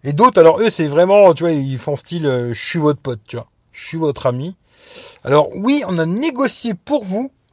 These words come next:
spécialement pour vous, oui, pour vous, cinquante pour cent. Alors que, tu vois, les autres, ils l'avaient automatiquement, tu vois, c'était, il y avait automatiquement cinquante pour cent, mais lui, genre, il te fait croire qu'il a négocié pour toi, personnellement, cinquante pour cent, tu vois.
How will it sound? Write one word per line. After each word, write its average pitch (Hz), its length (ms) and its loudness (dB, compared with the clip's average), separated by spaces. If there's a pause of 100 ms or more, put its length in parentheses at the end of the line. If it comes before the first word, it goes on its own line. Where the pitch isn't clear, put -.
(120)
spécialement 254 720 2
pour 240 200 -2
vous, 240 220 -8 (500)
oui, 277 240 2
pour 285 160 -2
vous, 254 260 -4 (420)
cinquante - 600 -4
pour - 160 -18
cent. 113 180 -16 (880)
Alors 139 180 4
que, 175 80 -2
tu 165 140 -2
vois, 214 100 8
les 165 200 4
autres, 202 240 4
ils 147 140 2
l'avaient 160 260 2 (180)
automatiquement, 190 680 -2
tu 143 100 -6
vois, 147 100 0
c'était, - 160 -12
il 123 120 -8
y 127 60 -6
avait 135 100 -4
automatiquement 156 500 -4
cinquante 139 320 0
pour - 160 -10
cent, 208 180 -2 (420)
mais 131 100 -2
lui, 175 120 -2
genre, 190 240 4
il 160 60 -2
te - 80 -14
fait 143 100 -2
croire 220 380 0
qu'il 143 180 -4
a 139 60 4
négocié 220 680 -4
pour - 340 -12
toi, 254 260 2
personnellement, 190 680 -4 (380)
cinquante - 500 -6
pour - 160 -12
cent, 110 140 -18
tu 110 80 -18
vois. 107 140 -20